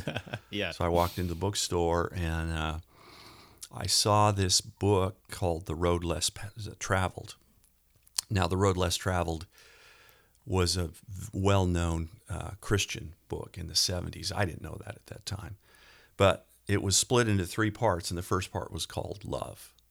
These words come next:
Speaker 2: the, the, the whole section, Love.
Speaker 1: Yeah.
Speaker 2: And I said, "Okay,
Speaker 1: It's a good place
Speaker 2: this
Speaker 1: to
Speaker 2: sounds
Speaker 1: start.
Speaker 2: good.
Speaker 1: Yeah.
Speaker 2: I'm getting this book."
Speaker 1: <laughs>
Speaker 2: So I,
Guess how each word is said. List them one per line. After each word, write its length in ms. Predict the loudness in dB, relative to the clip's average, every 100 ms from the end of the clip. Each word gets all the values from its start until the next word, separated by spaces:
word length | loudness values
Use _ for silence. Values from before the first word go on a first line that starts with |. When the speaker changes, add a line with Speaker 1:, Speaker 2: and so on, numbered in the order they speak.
| _ _ _ _ _
Speaker 2:
the, 80 | -12
the, 220 | -4 -6 -6 -8
the 120 | -6
whole 180 | 0 2
section, 420 | 2 -2 -4 -8
Love. 240 | -10 -6 -6
Speaker 1:
Yeah. 140 | -6 -10 _ -20 -20 -20 -20 -20 -20 _
Speaker 2:
And 220 | -4 -2
I 40 | 0
said, 240 | 0 0
"Okay, 280 | -4 -4 -12 -14
Speaker 1:
It's 100 | -16
a 40 | -8
good 140 | -8
place 200 | -2 -2
Speaker 2:
this 100 | 0
Speaker 1:
to 60 | 0
Speaker 2:
sounds 220 | 2 2
Speaker 1:
start. 220 | 4 2 2
Speaker 2:
good. 60 |
Speaker 1:
Yeah. 160 | 0 2
Speaker 2:
I'm 100 | 0
getting 220 | 0 2
this 160 | 0 0
book." 280 | 0 -2 -2 -6
Speaker 1:
<laughs> 160 | -10
Speaker 2:
So 320 | -4 0 4 4
I, 140 | 2